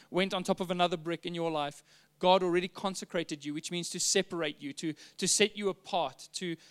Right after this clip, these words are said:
to, to prepare you for what he wants to do. He says, "I appointed you a prophet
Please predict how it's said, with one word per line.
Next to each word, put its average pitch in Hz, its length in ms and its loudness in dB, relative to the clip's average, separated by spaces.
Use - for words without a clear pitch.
to, 180 280 -2
to 180 280 -8
prepare 226 480 2
you 165 240 -6
for 165 240 -4
what 160 140 0
he 170 60 -8
wants 156 260 -8
to 165 60 -10
do. 143 220 -8
He 165 60 -8
says, 185 300 0
"I 196 140 6
appointed 240 760 -2
you 202 300 -6
a 196 80 -2
prophet 202 400 -4